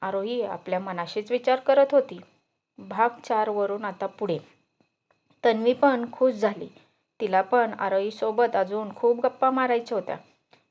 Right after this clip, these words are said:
"बरं, आता जातो आम्ही, तुम्ही दोघी पण झोपा आता," म्हणत त्या दोघी बाहेर निघाल्या. तितक्यात सुमित्राला काहीतरी आठवलं म्हणून पुन्हा त्या माघारी वळल्या.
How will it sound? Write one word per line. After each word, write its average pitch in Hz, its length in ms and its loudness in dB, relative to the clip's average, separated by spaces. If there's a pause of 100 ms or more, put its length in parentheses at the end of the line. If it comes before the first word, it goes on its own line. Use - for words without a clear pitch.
"बरं, 269 200 8
आता 254 320 8
जातो 220 360 4
आम्ही, 185 320 4 (440)
तुम्ही 277 220 4
दोघी 220 340 2
पण 262 220 -2
झोपा 247 320 2 (240)
आता," 175 300 -4 (540)
म्हणत 214 340 0 (140)
त्या 202 100 4
दोघी 202 260 0
बाहेर 190 320 -4
निघाल्या. 196 400 -8 (300)
तितक्यात 196 420 -2
सुमित्राला 185 640 -6
काहीतरी 202 480 -2
आठवलं 214 420 -2
म्हणून 226 420 -2
पुन्हा 214 320 -4
त्या 254 180 0
माघारी 208 400 0
वळल्या. 185 300 -2